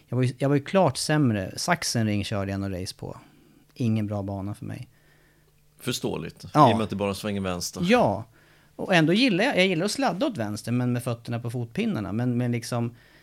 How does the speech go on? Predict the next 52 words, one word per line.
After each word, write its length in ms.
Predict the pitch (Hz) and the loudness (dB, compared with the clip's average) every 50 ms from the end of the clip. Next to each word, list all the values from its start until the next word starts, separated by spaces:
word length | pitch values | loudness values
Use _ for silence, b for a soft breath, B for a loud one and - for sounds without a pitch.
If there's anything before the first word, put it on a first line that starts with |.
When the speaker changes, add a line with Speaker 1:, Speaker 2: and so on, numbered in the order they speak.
| b b b | b b b
Speaker 1:
det, 280 | - 139 143 139 139 | 0 2 2 2 2
det 140 | 143 143 139 | 2 0 0
hade 200 | 147 151 147 151 | 0 2 0 2
behövts 600 | 151 156 147 175 185 180 - - - - - - | 2 2 2 2 0 0 -2 -8 -8 -6 -4 -2
en, 300 | 143 139 135 131 131 131 | 0 0 2 2 2 2
eh, 440 | 127 127 127 123 123 123 120 123 123 110 B B B B B B - - | 2 2 2 2 0 0 0 -2 -4 -4 B B B B B B -18 -10
det 120 | - 123 | -6 -4
hade 160 | 131 143 147 147 | -4 -2 -2 -2
behövts 380 | 143 143 147 143 135 - - | -2 0 -2 -2 -2 -4 -4
en, 120 | 143 135 135 | -4 -4 -2
en 140 | - 143 139 | -4 -4 -4
helt 400 | 135 135 139 165 196 175 135 - | -4 -6 -4 -2 -2 -2 -2 -2
frisk 460 | - - 135 123 - - - - - | -6 -4 -4 -4 -4 -4 -10 -12 -8
kropp 300 | - - 185 - - - | -4 -2 -2 -2 -2 -6
för 160 | - - - 117 | -10 -6 -4 -2
att 80 | 110 | -2
vara 300 | 110 110 107 101 101 101 - | 0 0 -2 -2 -4 -6 -8
f-, 320 | - - - - - - - | -12 -14 -14 -14 -16 -14 -8
riktigt 600 | - 127 123 - 117 123 156 147 - - 170 160 | -6 -6 -4 -4 -4 -4 -4 -4 -4 -6 -8 -6
snabb, 320 | - - 160 - - 101 - | -4 -4 -4 -2 -4 -6 -8
skulle 200 | - - - - | -10 -14 -14 -16
jag 60 | - | -14
säga. 280 | - - - - 113 110 - _ _ _ _ _ b b b b b | -14 -14 -14 -12 -14 -14 -16 _ _ _ _ _ b b b b b
Men 160 | - 143 147 | -2 2 2
å 20 | 139 | 4
andra 160 | 127 120 120 | 4 4 2
sidan 240 | - 185 180 156 131 | 2 2 2 2 2
kanske 280 | - 139 127 127 135 | 2 0 0 2 0
jag 40 | 123 | -2
inte 120 | 120 - | -2 -2
hade 100 | 113 117 | -2 0
varit 260 | 113 107 117 165 196 - | 0 0 0 0 -2 -4
så 100 | - 139 | -4 -4
duktig 280 | 123 113 113 - 113 | -4 -4 -4 -6 -8
på 40 | 117 | -6
att 60 | 110 | -4
köra 100 | 110 104 | -2 -2
motorcykel 640 | 107 107 104 104 - 107 - 180 - - 123 117 110 - - | -2 -2 -2 -4 -6 -8 -8 -8 -8 -6 -8 -8 -8 -10 -10
om, 160 | - 107 101 - | -10 -10 -8 -4
om 180 | - 110 110 107 | -2 0 0 0
jag 60 | 107 | 0
inte 100 | 101 - | -2 -2
hade 120 | 104 104 104 | -2 -2 -2
gnetat 460 | 104 113 113 110 104 104 - 101 - | -2 0 0 0 0 -2 -4 -6 -6
på 180 | 127 151 - | -4 -4 -4
med 140 | - - 104 | -4 -4 -4
det 60 | 101 | -6
här 100 | 104 98 | -6 -6
när 100 | 98 101 | -8 -8
jag 80 | 95 98 | -8 -6
var 80 | 98 101 | -6 -4
liten. 420 | 101 90 - - - - - | -6 -6 -6 -8 -10 -10 -10